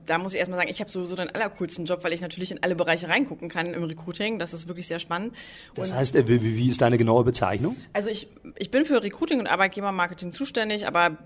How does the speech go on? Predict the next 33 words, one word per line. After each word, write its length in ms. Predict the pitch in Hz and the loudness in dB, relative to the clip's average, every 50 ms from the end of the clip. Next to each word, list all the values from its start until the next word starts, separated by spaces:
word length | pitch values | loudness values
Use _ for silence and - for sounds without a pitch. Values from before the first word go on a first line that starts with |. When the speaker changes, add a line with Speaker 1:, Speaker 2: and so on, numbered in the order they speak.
| - - | -10 -6
Speaker 1:
ja, 180 | 170 165 160 | -2 -2 -2
den 200 | 151 151 160 165 | -2 -2 -6 -4
größten 280 | 156 190 202 202 202 202 | -2 -2 -4 -4 -4 -6
Teil 300 | - 190 185 180 180 - | -2 2 6 6 6 6
im, 240 | - 170 175 156 - | 4 0 -4 -6 -6
im 160 | - 170 165 | -6 -4 -4
Recruiting 420 | 165 160 - - 262 - 262 202 | -6 -6 -4 -4 -2 -2 -2 0
eigentlich, 500 | 101 156 185 185 - 190 185 180 180 190 | 0 -2 -2 -2 -4 -4 -6 -6 -6 -8
also 140 | 160 160 156 | -8 -8 -8
die 80 | 156 151 | -8 -8
ganzen 240 | 175 175 180 175 | -8 -8 -8 -6
Stellenbesetzungsverfahren 1120 | 170 - - - 190 196 190 185 165 175 170 170 175 170 - - 175 - - 165 170 175 160 - | -8 -8 -4 -4 -4 -4 -4 -4 -4 -4 -4 -4 -10 -10 -10 -12 -12 -6 -4 -4 -4 -4 -4 -6
in 180 | 185 180 - - | -6 -6 -4 -2
allen 180 | 160 165 165 | -2 -2 -2
Bereichen 320 | 156 156 165 170 180 175 - | -2 0 0 0 0 -2 -6
eigentlich. 400 | - 143 143 180 185 220 - - - - - - - - - _ | -8 -8 -6 -6 -8 -8 -8 -12 -18 -20 -20 -20 -20 -20 -20 _
Ich 80 | - | -4
meine, 140 | 190 190 185 | -2 -2 -2
Gesundheitsamt 580 | 180 180 226 226 233 208 190 - 185 190 185 185 | 0 0 0 2 2 0 2 2 2 2 2 4
war 100 | 180 180 | 4 6
ja 120 | 185 - | 6 4
auch 100 | - 208 | 2 2
ein 80 | 240 220 | 0 -2
Thema 300 | 220 220 208 202 185 175 | -2 -2 0 0 0 0
während 200 | 185 185 180 160 | 0 -2 -2 -4
Corona. 340 | 190 202 247 240 214 190 | -4 -2 0 0 2 2
Also 220 | 170 180 180 185 190 - | 2 2 0 -2 -4 -6
ich 160 | 202 - - | -6 -8 -8
suche 220 | 214 202 240 226 | -8 -2 -2 0
Ärzte, 400 | 147 - 185 196 - - 202 190 | 2 2 0 0 -2 -8 -8 -6
ich 160 | 160 190 185 | -6 -6 -8
suche 280 | - 190 180 - 190 180 | -8 -12 -10 -8 -8 -6
Architekten, 680 | 175 185 180 185 - - 214 - - - 185 180 175 | -6 -6 -8 -8 -10 -10 -12 -12 -10 -12 -12 -12 -12